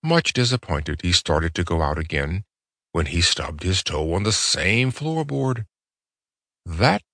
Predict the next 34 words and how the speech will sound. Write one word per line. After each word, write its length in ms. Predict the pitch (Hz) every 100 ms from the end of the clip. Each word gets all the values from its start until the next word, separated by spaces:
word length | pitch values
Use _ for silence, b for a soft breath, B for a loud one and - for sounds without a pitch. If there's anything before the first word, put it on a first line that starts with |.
| - _ -
set 340 | - 160 151
him 380 | - 135 131 113
thinking. 560 | 117 147 - 101 - 87 _ _ _ _ _ _ _ _ _ -
Examining 760 | 80 76 82 80 92 98 104
the 80 | 98
board 280 | 92 107 110
more 220 | 107 113
closely, 600 | - 113 123 - 156 82 - _ _ _ _ _
Kiki 400 | - 85 - 98
found 480 | 92 95 95 95 92
it 200 | - 85
had 360 | - 87 90
been 240 | 98 98 95
pried 600 | - - - - 92 107
up 280 | 110 104 - _ _ -
and 160 | 73
then 300 | 73 95 95
nailed 440 | 87 95 117 117 107
down 280 | 104 107 113
again 400 | 92 101 131 147 B B _
in 240 | - 240
such 380 | 220 - 190 -
a 60 | 165
manner 400 | 131 123 127 120
that 140 | 117
it 100 | 113
was 180 | 120 110
a 80 | 113
little 480 | 120 123 147 160 151
higher 480 | 143 143 101 82
than 180 | 71 78
the 160 | 73 73
other 220 | 85 -
boards. 580 | - - - - -